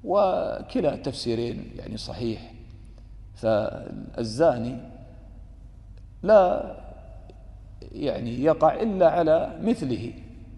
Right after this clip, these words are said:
ولا يرضى إلا بمثله، لا ينكح إلا زانية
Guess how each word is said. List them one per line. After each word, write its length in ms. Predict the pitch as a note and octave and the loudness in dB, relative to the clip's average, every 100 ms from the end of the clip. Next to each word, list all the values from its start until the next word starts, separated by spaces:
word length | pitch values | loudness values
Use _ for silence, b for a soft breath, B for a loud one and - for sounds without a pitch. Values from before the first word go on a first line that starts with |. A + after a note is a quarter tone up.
| - - - - - - | -18 -18 -20 -20 -12 0
ولا 200 | F3 E3+ | 4 6
يرضى 420 | D#3+ F3 D#3 D#3+ | 8 6 6 4
إلا 180 | F#3+ E3+ | 4 0
بمثله، 600 | F#3+ G#3 - C#3 A2 - - - - - - - - | 0 -2 -2 -4 -4 -8 -14 -18 -18 -18 -18 -18 -4
لا 140 | F#3 F3 | 2 4
ينكح 280 | E3+ D3+ A#2+ | 2 -2 -4
إلا 280 | C3 C3+ C3+ | -2 2 2
زانية 580 | B2+ C#3 A#2 A2 G#2+ | 4 2 2 -2 -4